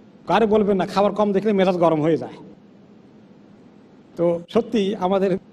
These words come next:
অনেক সময় এরকম হয়ে যায়, খাবার খেতে যদি বসি, খাবার কম, টানাটানি হয়ে গেছে বা দেখেই মেজাজ গরম হয়ে গেল। তো এটা তো হচ্ছে সম্পূর্ণ বিপরীত কাজ।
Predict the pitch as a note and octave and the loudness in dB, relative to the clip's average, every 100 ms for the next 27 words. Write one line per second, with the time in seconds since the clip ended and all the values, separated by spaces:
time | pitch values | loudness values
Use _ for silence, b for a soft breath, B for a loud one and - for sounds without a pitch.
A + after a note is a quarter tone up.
0 | - E3 G3 G3 G#3 G#3+ G#3+ A#3+ A#3+ B3+ | -10 -4 -2 -2 0 0 2 2 0 0
1 | A3 A3+ - - - - - - - - | -4 -10 -18 -20 -20 -20 -20 -20 -20 -20
2 | - - F3 F#3+ G3 G3 G3+ G#3+ A3 G3+ | -20 -6 -2 0 -2 -2 -2 -2 -4 -6
3 | F#3+ F#3+ G3+ A3 A#3 A3 - G3+ G#3+ G#3 | -2 0 0 0 -2 -4 -4 0 0 0
4 | G#3+ G3 G3+ G#3 A3 G3+ G#3 F#3+ A3 A3+ | 0 0 0 -2 -2 -2 0 2 2 2
5 | A3 A#3 A#3 - F#3+ F3+ G3 A3+ A3+ A3 | 0 -4 -6 -4 -2 0 2 2 0 -2
6 | - - G#3+ G#3+ G3+ G#3+ G#3+ F#3+ G#3+ G#3 | -10 -4 0 0 0 0 2 2 0 -2
7 | A3 A3 - - - - - - G#3 G3+ | -6 -12 -20 -20 -20 -20 -20 -2 0 0
8 | A3+ A#3+ A#3 A#3+ A3 A#3 - A#3+ A3+ - | 0 -2 -4 -2 -4 -6 -4 -2 -2 -6
9 | - - - - A#3 A#3+ A#3+ A#3 G#3 A#3 | -18 -20 -20 -6 -2 0 0 0 0 0
10 | B3+ B3 B3 A3+ | 0 0 -2 -6